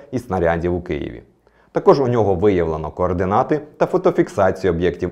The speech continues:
«Укроборонпрому» та Міністерства оборони, по яким було нанесено удари. В Одеській області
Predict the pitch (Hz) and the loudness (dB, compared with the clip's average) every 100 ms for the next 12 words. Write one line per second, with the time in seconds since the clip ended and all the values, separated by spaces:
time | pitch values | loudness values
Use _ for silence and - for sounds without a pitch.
0 | - 113 - 80 76 78 73 - 110 143 | -4 -4 -2 -4 -2 -6 -6 0 2 2
1 | 143 - - - 156 156 151 - - 127 | -2 -10 -6 0 0 0 0 0 2 2
2 | 117 101 90 85 85 82 76 78 76 87 | 2 2 2 -2 -2 -4 -2 -6 -6 -2
3 | 101 101 78 73 73 78 - 80 69 64 | -2 -2 -6 -10 -10 -10 -8 -6 -6 -8
4 | - _ _ _ _ _ _ _ 95 123 | -14 _ _ _ _ _ _ _ 0 4
5 | 170 - 117 98 92 85 - 76 | 4 2 0 2 2 0 -6 -10